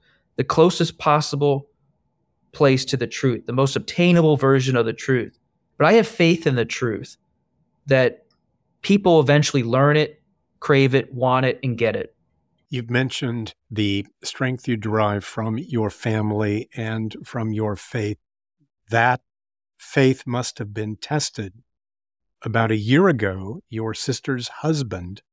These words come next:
Speaker 2: who had been a college and N F L football player, died suddenly of a heart attack at age thirty-five.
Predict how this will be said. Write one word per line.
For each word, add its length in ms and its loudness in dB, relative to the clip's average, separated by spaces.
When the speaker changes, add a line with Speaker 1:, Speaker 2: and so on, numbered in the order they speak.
Speaker 2:
who 120 -2
had 180 -2
been 200 0
a 220 0
college 560 -2
and 260 -2
N 140 0
F 180 -2
L 160 -2
football 440 -4
player, 360 -8
died 340 -4
suddenly 400 -2
of 140 -6
a 40 -8
heart 220 -4
attack 480 -10
at 140 -8
age 260 -8
thirty-five. 760 -6